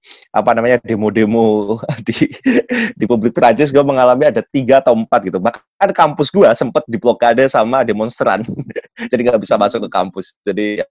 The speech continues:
ya memang semangat konfliktual itu kemudian lahir sebagai ekses atau ya repercussion lah, unintended consequences dari revolusi Perancis berabad-abad silam. By the way, sebelum kita ganti ke segmen kedua, gua ada,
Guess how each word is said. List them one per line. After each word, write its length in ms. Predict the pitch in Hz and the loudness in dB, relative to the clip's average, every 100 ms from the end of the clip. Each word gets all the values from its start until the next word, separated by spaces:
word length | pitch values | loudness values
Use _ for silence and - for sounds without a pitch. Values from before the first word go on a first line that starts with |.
| _ | _
ya 80 | 87 | -8
memang 320 | 92 95 90 - _ | -8 -8 -10 -12 _
semangat 400 | - 110 104 - | -8 -4 -4 -4
konfliktual 560 | 104 104 - 113 107 | -8 -8 -10 -2 0
itu 120 | 101 - | 0 -6
kemudian 440 | 123 101 117 127 - _ _ _ | -6 -2 -2 -2 -6 _ _ _
lahir 400 | 104 98 113 127 120 | -4 -2 -2 -2 -4
sebagai 800 | - 101 95 90 101 98 98 - 101 | -6 -6 -4 -2 -2 -4 -6 -8 -10
ekses 320 | - - 117 - - | -8 -8 -8 -12 -20
atau 800 | - 95 - 95 92 92 92 90 _ _ | -8 -8 -4 -2 0 0 -4 -8 _ _
ya 220 | 110 90 | -4 -4
repercussion 560 | 95 - - 117 131 92 | -4 -10 -10 -8 -8 -8
lah, 100 | 64 | -6
unintended 400 | 110 110 113 104 - | -6 -4 -4 -4 -6
consequences 600 | 110 - 104 101 107 - | -10 -10 -8 -8 -8 -12
dari 380 | 95 87 95 92 | -8 -8 -8 -10
revolusi 460 | 95 - 90 92 - | -12 -10 -10 -10 -10
Perancis 560 | 92 92 - 98 - _ _ _ | -10 -10 -12 -14 -14 _ _ _
berabad-abad 560 | - 85 76 87 82 82 | -8 -6 -6 -6 -6 -8
silam. 280 | - - 58 _ _ | -10 -16 -16 _ _
By 140 | - 170 | 2 4
the 80 | 175 | 4
way, 80 | |
sebelum 200 | - 135 | 2 -4
kita 120 | 135 135 | 0 0
ganti 240 | 127 143 | 2 0
ke 400 | 127 139 135 131 | 2 4 4 2
segmen 300 | - - 143 | -2 -6 -6
kedua, 240 | 156 156 107 | -2 -2 2
gua 160 | 151 | 2
ada, 200 | 139 123 | 4 2